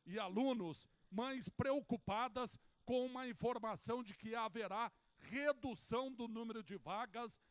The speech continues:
em creches de período integral. Como ainda não temos nenhuma informação oficial a respeito do assunto, nós estamos apresentando um requerimento nessa noite. Não quero acreditar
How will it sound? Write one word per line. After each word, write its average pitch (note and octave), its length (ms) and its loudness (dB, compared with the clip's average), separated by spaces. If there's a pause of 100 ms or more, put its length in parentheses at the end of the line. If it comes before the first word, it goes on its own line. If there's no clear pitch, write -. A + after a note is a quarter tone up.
(160)
em A3 160 -2
creches G#3+ 640 -4
de - 120 -6
período G#3+ 480 -6
integral. F#3+ 720 -4 (480)
Como C4+ 460 4
ainda A#3+ 420 0
não A#3 340 -2
temos G#3+ 440 -2
nenhuma A3+ 400 -6
informação G3+ 760 -2
oficial G#3 640 0 (280)
a G3 180 0
respeito F3 560 -2
do A3+ 160 -2
assunto, A#3 600 0 (280)
nós A3 300 0
estamos G#3+ 640 -2 (180)
apresentando G#3+ 880 -4
um G#3+ 40 -2
requerimento G3+ 720 -6
nessa G#3+ 380 -6
noite. F3 440 -4 (320)
Não D4+ 300 4
quero A3+ 360 -2
acreditar G#3 760 -4